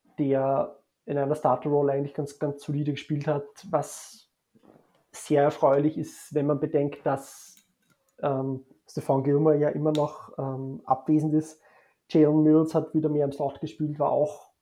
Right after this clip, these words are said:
was ihm auch besser liegt, meiner Meinung nach, wie diese, diese Gilmore-Rolle zu füllen, zumindest dann den, den, den Platz am Feld einnehmend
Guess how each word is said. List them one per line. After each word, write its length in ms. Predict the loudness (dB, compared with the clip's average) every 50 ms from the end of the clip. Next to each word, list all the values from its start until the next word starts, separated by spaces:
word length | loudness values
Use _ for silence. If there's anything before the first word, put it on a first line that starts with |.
| _ _ _ _ _ _
was 160 | -6 -4 -2 0
ihm 80 | 2 2
auch 220 | 2 0 0 -8 _ _ _ _ _
besser 300 | -4 -4 0 0 0 0
liegt, 260 | 0 -2 -6 -2 0
meiner 200 | 0 2 2 2
Meinung 280 | 2 2 0 0 0 0
nach, 300 | 0 0 -2 -2 -6 -6
wie 320 | -4 -4 -4 -6 -8 -10 _ _ _ _ _ _ _ _ _ _ _
diese, 420 | -8 0 2 4 4 4 4 2 -2
diese 200 | -8 -8 -10 -2
Gilmore-Rolle 800 | 0 0 2 2 2 2 2 0 -2 -2 0 0 2 2 0 -2
zu 120 | -4 -8
füllen, 600 | -10 -10 -16 -16 _ -2 0 0 2 0 0 -2
zumindest 400 | -6 -8 -8 -8 -8 -8 -8 -10
dann 320 | -10 -10 -8 -12 -14 -18 _ _ _ _ _ _ _ _ _ _ _ _ _ _ _ _ _ _ _ _ _
den, 200 | -8 -6 -6 -8
den, 220 | -8 -10 -12 -10 -12
den 140 | -12 -12
Platz 240 | -10 -10 -10 -8 -8 -10
am 60 | -4
Feld 240 | -2 -2 -2 0 -2
einnehmend 460 | -4 -2 -2 -2 -2 -2 -4 -6 -8